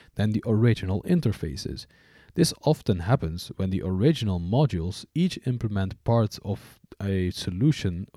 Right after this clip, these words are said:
to a problem." And yeah, I certainly agree with him. Embedding two modules behind a single interface. May that be two classes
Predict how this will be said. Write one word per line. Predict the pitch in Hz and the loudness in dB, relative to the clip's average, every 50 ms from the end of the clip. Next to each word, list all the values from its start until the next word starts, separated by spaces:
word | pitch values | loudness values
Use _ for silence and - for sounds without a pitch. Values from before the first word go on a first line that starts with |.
| 110 - | -14 -6
to | - 120 131 | -2 0 0
a | 135 | 0
problem." | 123 - - 190 160 139 113 80 65 65 - _ _ _ _ _ _ _ _ _ _ _ _ _ _ _ _ _ - _ - | 0 0 0 0 0 0 -2 -4 -8 -10 -16 _ _ _ _ _ _ _ _ _ _ _ _ _ _ _ _ _ -14 _ 0
And | 143 156 175 175 - - _ _ - | 2 2 2 2 0 -6 _ _ -2
yeah, | 127 127 107 85 73 - _ _ _ - | 0 2 2 2 0 -6 _ _ _ -4
I | - 113 120 | -2 0 0
certainly | - - - - - - 147 170 156 139 123 120 117 | 0 -2 -4 0 4 6 6 6 6 4 4 4 4
agree | 82 101 92 95 101 98 | 2 2 0 0 0 0
with | 90 85 - | 0 0 -2
him. | - 78 78 - _ - | -4 -8 -8 -10 _ -4
Embedding | 98 92 110 113 113 101 95 - - | -2 0 2 2 0 0 -4 -4 0
two | - 135 165 190 - - | 2 4 4 4 2 0
modules | 104 104 104 98 - 127 123 113 - - | -2 -2 0 2 2 2 0 0 -2 -4
behind | - 98 87 95 98 92 | -4 -4 -2 -2 -4 -4
a | 87 | -4
single | - - - 120 110 104 107 110 | -4 -2 0 0 0 0 0 -2
interface. | - 104 113 104 101 92 - - - - - - - _ - - - - - - - _ _ | -2 -2 -4 -4 -6 -8 -8 -10 -12 -12 -12 -14 -16 _ -20 -20 -20 -20 -20 -20 -20 _ _
May | - 98 107 101 | 0 2 2 4
that | 90 101 92 87 - | 4 2 2 2 0
be | - 87 85 | -2 -4 -2
two | - - 92 87 - | -2 -2 -4 -4 -4
classes | - - 101 92 101 104 - 131 135 135 - | -2 -2 0 2 2 2 0 0 -2 -2 -4